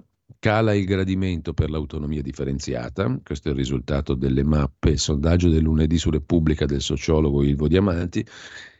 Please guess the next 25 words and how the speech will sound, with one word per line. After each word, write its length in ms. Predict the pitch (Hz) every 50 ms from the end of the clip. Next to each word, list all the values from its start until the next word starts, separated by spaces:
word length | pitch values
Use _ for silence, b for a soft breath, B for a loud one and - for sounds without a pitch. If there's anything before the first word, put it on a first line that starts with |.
| B B
Il 120 | - 90
Senato 500 | - 104 98 98 98 95 92 - 90 80
ha 40 | 78
approvato 540 | 76 76 - - 80 78 82 85 80 - 80
il 120 | 71 69
disegno 260 | 67 71 69 87 90 85
di 120 | 78 87
legge 280 | 92 98 92 78 78 76
sull'autonomia 840 | - 78 71 71 71 - - 76 73 73 78 80 80 76 76 73
differenziata 760 | 67 71 - 85 85 98 107 104 - 80 71 69 71 - 78
delle 220 | 67 71 69 73 80
regioni 420 | 85 87 78 85 95 87 82 76
a 60 | 69
statuto 580 | - - 78 73 - 95 98 90 - 87 76 - -
ordinario 1040 | 110 110 107 110 87 87 98 95 90 82 76 71 69 69 80 82 90 101 117 123 113 117 120 - _ -
a 100 | 120 113
firma 380 | - - 92 90 85 82 85 78
del 140 | 78 80
ministro 420 | 82 85 80 71 67 - - 73 71
Calderoli, 640 | - 69 67 65 64 69 67 62 55 55 58 - _ _ _
ma 140 | _ 95 101
non 120 | 107 117 117
piace 300 | - 127 127 - 117 107
più 180 | - 117 113
tanto, 560 | - 76 67 69 71 71 - 76 71 73 78